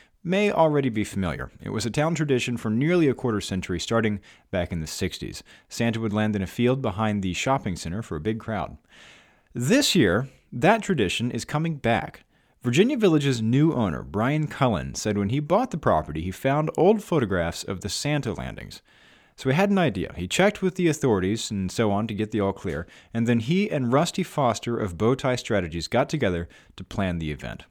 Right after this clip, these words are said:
It starts early on this Saturday morning with the regular Leesburg Farmers Market from nine to noon. The Loudoun County High School Marching Band will provide some musical entertainment,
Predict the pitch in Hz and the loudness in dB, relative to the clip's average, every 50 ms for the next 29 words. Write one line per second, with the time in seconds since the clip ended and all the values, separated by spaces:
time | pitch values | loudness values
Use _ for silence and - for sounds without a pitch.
0 | _ _ _ _ _ _ - - - _ _ - 117 - - 175 190 185 - 170 | _ _ _ _ _ _ -20 -20 -20 _ _ -8 -6 0 4 4 4 4 4 4
1 | 175 180 190 185 - 147 147 147 151 156 - - 123 147 165 - - - - - | 4 6 6 4 4 4 4 2 2 0 0 0 0 0 0 0 -4 -4 -2 0
2 | 139 131 135 139 139 131 123 101 85 76 76 82 87 87 - 98 98 110 123 139 | 2 2 2 2 2 0 0 0 0 -2 -2 -4 -6 -6 -6 -2 0 2 2 2
3 | 156 160 160 151 127 120 131 143 143 - 151 147 135 - - 127 117 98 85 82 | 2 0 0 0 2 4 2 2 2 0 -2 -4 -4 -2 0 0 0 2 0 -2
4 | 76 85 71 69 78 92 92 - - 98 95 90 90 92 95 98 101 98 - 98 | -4 -6 -6 -6 -4 -6 -6 -6 -4 -4 -2 -2 0 0 -2 -2 -2 -4 -4 -6
5 | 87 80 71 60 57 57 65 - _ - - - _ _ - 107 117 127 139 143 | -4 -4 -6 -6 -8 -12 -16 -18 _ -20 -20 -20 _ _ -2 4 6 6 6 6
6 | 135 131 147 139 135 127 117 - 143 139 135 - - 143 127 117 110 120 135 160 | 4 2 0 0 0 0 0 0 0 -2 -2 -2 -2 -2 0 2 2 2 2 0
7 | 156 - 170 151 127 131 135 151 170 156 123 92 - 104 90 101 101 101 101 98 | 0 -2 -4 -2 -2 -2 -2 -2 -4 -6 -8 -6 -6 -6 -2 0 0 0 0 -2
8 | - 104 98 101 120 139 147 143 147 143 143 117 110 98 - 98 95 92 92 92 | -2 -2 0 2 2 0 0 0 -2 -2 -2 -4 -6 -4 -4 -4 -2 -2 -4 -6